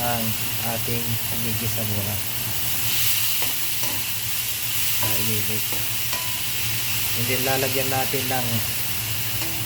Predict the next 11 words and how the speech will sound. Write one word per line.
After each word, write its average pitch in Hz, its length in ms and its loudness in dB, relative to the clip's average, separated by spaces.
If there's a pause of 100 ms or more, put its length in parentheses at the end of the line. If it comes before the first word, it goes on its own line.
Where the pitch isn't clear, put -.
(440)
patis, 139 380 2
mga 123 240 0
buddy, 120 300 2 (720)
ang 113 120 2 (160)
ating 110 260 0 (1400)
gulay, 107 380 2 (260)
ah, 110 380 2 (420)
ginigisa. 110 560 0 (3750)
Tignan 123 320 0
nyo 127 160 2
ang 127 200 2